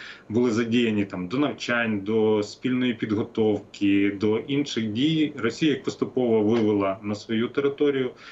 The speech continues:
скоріш за все, для того, щоб посилити, е, свої угрупування, які ведуть активні бойові дії, а в рамках ротації нових н-, не заводила. Тому на території Білорусі, м,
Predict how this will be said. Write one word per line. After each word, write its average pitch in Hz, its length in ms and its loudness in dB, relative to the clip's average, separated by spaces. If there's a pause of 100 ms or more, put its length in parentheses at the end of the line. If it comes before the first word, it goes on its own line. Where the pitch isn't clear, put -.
скоріш 117 280 -2
за 117 80 2
все, 113 180 0
для 110 160 0
того, 113 220 0
щоб - 180 -8
посилити, 107 760 -2 (380)
е, 104 680 2
свої 113 360 0
угрупування, 107 760 0
які 101 260 -2
ведуть 101 320 -2
активні 104 440 -2
бойові 101 460 2
дії, 95 420 0 (320)
а 104 80 -2
в 98 80 -2
рамках 127 360 -2
ротації 113 480 -2
нових 107 380 0
н-, 113 260 -2
не 113 160 2
заводила. 92 480 0
Тому 110 480 0 (120)
на 110 200 -2
території 113 500 0
Білорусі, 101 800 0 (120)
м, 95 640 -6